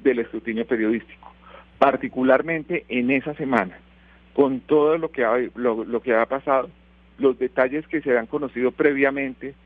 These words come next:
sobre, sobre el, la existencia de los documentos, el hecho de que estuvieran tanto tiempo en, en, en poder de Semana, en conocimiento de Semana sin publicarse, me parece, me sigue pareciendo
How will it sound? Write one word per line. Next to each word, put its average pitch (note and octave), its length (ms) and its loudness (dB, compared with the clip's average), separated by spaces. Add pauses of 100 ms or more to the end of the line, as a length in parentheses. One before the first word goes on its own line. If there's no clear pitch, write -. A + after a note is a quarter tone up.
(340)
sobre, A2+ 460 0 (120)
sobre A2+ 320 2
el, G#2+ 280 -4
la A2 80 6
existencia B2+ 560 -2
de C#3 40 2
los B2+ 120 -2
documentos, B2 640 -2 (440)
el C3+ 220 4
hecho C#3 320 2
de D3+ 100 -6
que C3+ 140 -8
estuvieran B2 560 -2
tanto C#3+ 360 -2
tiempo C#3+ 520 -4 (440)
en, A2+ 360 -2
en, A2+ 340 -2 (100)
en A2 180 0
poder B2+ 800 2 (200)
de B2+ 120 -4
Semana, A#2+ 460 0
en B2+ 60 -4
conocimiento A#2 520 -2
de C3+ 60 -4
Semana B2 340 -2
sin C#3 140 -12
publicarse, B2 640 0 (440)
me D3 240 2
parece, D3 640 -2 (280)
me B2 180 -6
sigue D#3 260 -2
pareciendo D#3+ 600 -2